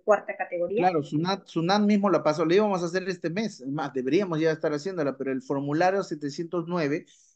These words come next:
Speaker 2: que es el formulario para personas naturales, o sea, renta de primera, segunda, cuarta, quinta y renta de fuente extranjera,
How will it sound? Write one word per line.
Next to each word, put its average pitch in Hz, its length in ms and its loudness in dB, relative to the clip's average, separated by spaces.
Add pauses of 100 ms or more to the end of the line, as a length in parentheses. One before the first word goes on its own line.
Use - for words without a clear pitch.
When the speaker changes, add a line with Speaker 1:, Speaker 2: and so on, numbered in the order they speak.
(120)
Speaker 2:
que 151 160 4
es 156 140 2
el 190 100 0
formulario 156 580 0
para 127 220 -4
personas 156 400 -4
naturales, 147 580 0
o 131 60 -8
sea, 135 140 -2
renta 147 300 -2
de 139 100 -2
primera, 143 480 -2
segunda, 143 480 -6
cuarta, 156 560 0
quinta 165 320 -6
y 131 40 -2
renta 151 280 0
de 147 40 0
fuente 156 220 -4
extranjera, 156 540 -2